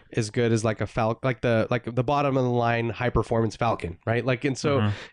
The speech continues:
Speaker 1: and, but I mean, like, I don't, I, I, I don't see, like, for me, I can't justify it at all. Like, what, that's the last place you wanna compromise.
Speaker 2: Yeah.
Speaker 1: You know,
Speaker 2: Back when I had Sumitomo's, I think I had the H T R Zs,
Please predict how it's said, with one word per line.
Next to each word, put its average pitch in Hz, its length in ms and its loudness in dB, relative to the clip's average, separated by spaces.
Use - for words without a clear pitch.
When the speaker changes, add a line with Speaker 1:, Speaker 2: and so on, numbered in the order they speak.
Speaker 1:
and, 139 420 0
but 147 120 2
I 143 60 2
mean, 131 300 2
like, 139 220 0
I 151 100 0
don't, 165 120 2
I, 147 100 2
I, 131 500 0
I 147 40 2
don't 139 160 2
see, 127 320 2
like, 120 260 0
for 139 160 2
me, 151 260 4
I 131 120 2
can't 123 260 0
justify 117 400 0
it 107 60 2
at 98 160 4
all. 92 200 4
Like, 101 160 2
what, 117 220 0
that's 135 220 -2
the - 180 -2
last 135 540 -2
place 123 260 0
you 120 80 0
wanna 110 200 2
compromise. 101 600 2
Speaker 2:
Yeah. - 140 0
Speaker 1:
You 120 80 -2
know, 117 80 -2
Speaker 2:
Back 127 200 -2
when 123 120 0
I 120 80 2
had 120 100 0
Sumitomo's, 110 460 0
I 104 80 0
think 107 160 -4
I 113 80 2
had 104 160 0
the - 120 -6
H 104 280 -2
T 110 160 2
R 101 100 2
Zs, 98 680 0